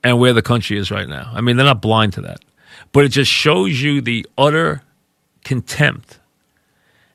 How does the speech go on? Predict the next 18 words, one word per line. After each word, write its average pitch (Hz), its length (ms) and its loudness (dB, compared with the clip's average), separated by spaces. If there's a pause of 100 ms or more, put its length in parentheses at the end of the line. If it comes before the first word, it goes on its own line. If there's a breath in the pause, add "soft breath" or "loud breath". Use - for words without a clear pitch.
(580)
and 123 160 2
distrust 131 640 0
they 117 140 4
have 120 380 2
for 120 180 -4
each 113 160 -2
other, 113 300 -2
the 110 100 -8
players 117 460 0
and 110 120 -4
the 110 100 -2
owners, 113 440 -4 (460 loud breath)
that 127 300 4 (100)
they 107 600 0 (120)
can't 175 400 -2
make 143 220 -2
a 127 60 0
move 139 720 -2